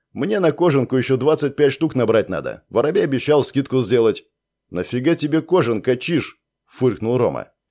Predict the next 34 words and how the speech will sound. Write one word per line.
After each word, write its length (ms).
«Зимой 400
в 60
ней 140
всё 180
равно 220
ходить 340
нельзя, 340
только 260
деньги 300
на 80
ветер 320
выкинешь». 500
«А 120
деньги 320
мне 180
куда, 300
солить 320
их, 60
что 200
ли? 160
Видел, 300
как 200
цены 280
растут?» 420
«Да 160
я 200
не 160
об 240
этом», 460
досадливо 580
махнул 400
рукой 300
Саша 340
Романов. 460